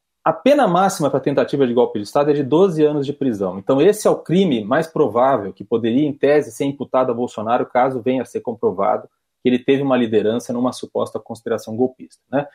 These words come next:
Também se fala na possibilidade de enquadrar o ex-presidente e outros investigados no crime de associação criminosa. Daí a so-, a pena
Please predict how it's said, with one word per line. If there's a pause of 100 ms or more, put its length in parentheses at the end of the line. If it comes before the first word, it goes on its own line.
(300)
Também
se
fala
na
possibilidade
de
enquadrar
o
ex-presidente
e
outros
investigados
no
crime
de
associação
criminosa.
Daí
a
so-,
a
pena